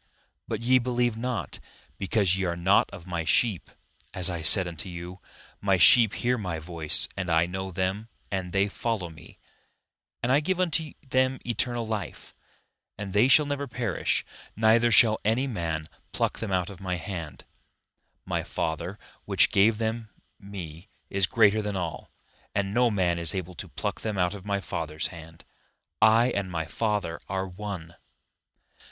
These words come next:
The reference to what had been before told was a reminder of his teachings on the occasion of an earlier sojourn among them, when he had proclaimed himself as the "I Am"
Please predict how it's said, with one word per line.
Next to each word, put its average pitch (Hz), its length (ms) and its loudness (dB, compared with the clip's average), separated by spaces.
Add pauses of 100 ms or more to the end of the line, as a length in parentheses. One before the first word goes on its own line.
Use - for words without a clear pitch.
(260)
The 131 80 -2
reference 127 500 4
to 123 100 0
what 107 160 6
had 101 180 0
been 98 340 -2 (100)
before 104 380 -2
told 85 360 -6
was 107 180 2
a 123 60 0
reminder 117 460 2
of 117 80 -10
his 147 160 0
teachings - 560 -2 (280)
on 90 140 -4
the 90 100 -2
occasion 92 480 -2
of 110 80 -6
an 110 160 -4
earlier 113 420 -2
sojourn 104 500 0
among 98 260 -2
them, 80 220 -10 (400)
when 107 160 0
he 117 120 0
had 117 120 0
proclaimed 131 480 -2
himself 92 500 2
as 92 300 6
the 95 360 4 (220)
"I 92 380 6
Am" 92 420 2